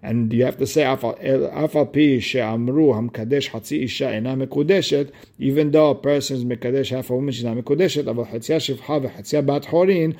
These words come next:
shenitkadsha. If this half shivcha, half, uh, free woman who's mitkadesh, kiddushia kiddushin, my tama, what's the reason?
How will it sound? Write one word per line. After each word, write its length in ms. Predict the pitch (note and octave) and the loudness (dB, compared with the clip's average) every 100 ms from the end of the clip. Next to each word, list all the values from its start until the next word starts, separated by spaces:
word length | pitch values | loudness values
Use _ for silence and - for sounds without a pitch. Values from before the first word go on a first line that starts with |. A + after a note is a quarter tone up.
| - | -12
shenitkadsha. 840 | - C3+ B2 A#2+ A2 - A2 D3 - - _ - | -10 -6 -4 -4 -6 -4 -4 -4 -8 -20 _ -12
If 160 | A2+ | -6
this 140 | B2+ - | -6 -2
half 200 | D3+ D#3 | 0 0
shivcha, 400 | D3+ C3+ D3 C#3+ | -2 -4 -2 0
half, 320 | C3+ C#3 - | 0 -2 -2
uh, 120 | B2+ | -2
free 200 | - D3+ | 2 2
woman 340 | D3 C3+ B2 | 4 2 2
who's 120 | A#2+ A#2+ | -2 -2
mitkadesh, 520 | D3 D#3+ F3+ F#3 - | -2 0 4 4 4
kiddushia 720 | - E3 C#3 B2 D3 C3+ A2+ | 2 2 2 0 0 0 -2
kiddushin, 560 | - A2 G#2 - D#3 F#3 | -8 -8 -8 0 2 4
my 180 | D#3 B2+ | 2 0
tama, 320 | - A2 C#3 | -2 -4 0
what's 200 | D#3+ - | 0 -2
the 100 | G#2+ | -8
reason? 520 | G2+ G#2 A2 G3 G#3+ | -6 -4 0 0 0